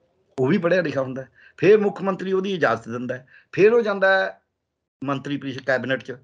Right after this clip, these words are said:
ਕੈਬਨਿਟ ਦਾ ਸੈਕਟਰੀ ਜਿਹੜਾ ਉਹ ਚੀਫ ਸੈਕਟਰੀ ਹੁੰਦਾ, ਉਹ ਵੀ ਪੜ੍ਹਿਆ ਲਿਖਿਆ ਹੁੰਦਾ ਹੈ। ਫਿਰ ਕੈਬਨਿਟ ਤੋਂ ਬਾਅਦ ਉਹ ਵਿਧਾਨ ਸਭਾ ਜਾਂਦਾ ਹੈ, ਜਿਹੜਾ ਵਿਧਾਨ ਸਭਾ ਦਾ ਸੈਕਟਰੀ ਉਹ ਵੀ ਪੜ੍ਹਿਆ ਲਿਖਿਆ ਹੁੰਦਾ ਹੈ।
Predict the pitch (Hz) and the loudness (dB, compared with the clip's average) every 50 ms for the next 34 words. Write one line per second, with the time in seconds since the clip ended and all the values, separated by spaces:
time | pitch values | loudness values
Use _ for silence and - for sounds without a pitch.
0 | _ _ _ _ _ _ _ _ - 147 151 160 160 190 190 185 202 202 - - | _ _ _ _ _ _ _ _ -2 0 0 0 -2 -4 -8 -8 -8 -8 -8 -8
1 | 175 160 - 175 185 165 185 202 196 - - 165 147 - 143 139 - 139 135 131 | -10 -8 -8 -8 -8 -6 -6 -6 -8 -8 -8 -10 -10 -10 -10 -12 -10 -10 -10 -8
2 | 120 120 131 143 - 156 151 151 143 143 127 131 123 127 123 127 131 - - - | -6 -8 -8 -8 -8 -8 -8 -8 -8 -8 -10 -12 -12 -12 -12 -14 -14 -16 -18 -20
3 | - - - - - 180 233 269 269 262 - 226 220 202 208 185 196 196 190 185 | -20 -20 -12 0 4 6 6 6 6 4 2 -2 -2 -2 -4 -6 -4 -2 -2 0
4 | 202 226 233 233 226 233 196 185 170 175 208 233 208 190 127 110 107 - _ _ | 0 0 0 2 2 0 0 0 -2 -4 -4 -2 -2 -4 -6 -8 -12 -18 _ _
5 | _ _ _ _ _ _ 120 - 247 277 285 269 269 240 226 185 185 226 254 262 | _ _ _ _ _ _ -8 -4 0 0 2 2 2 2 2 2 2 2 0 -2
6 | 185 202 226 226 233 269 254 175 202 208 208 - 226 196 143 127 143 151 175 151 | -4 -8 -8 -8 -6 -6 -6 -6 -6 -8 -6 -4 -2 -2 -2 -4 -6 -8 -6 -4
7 | 156 151 143 117 139 135 131 123 127 123 _ | -4 -4 -6 -8 -12 -12 -12 -14 -18 -20 _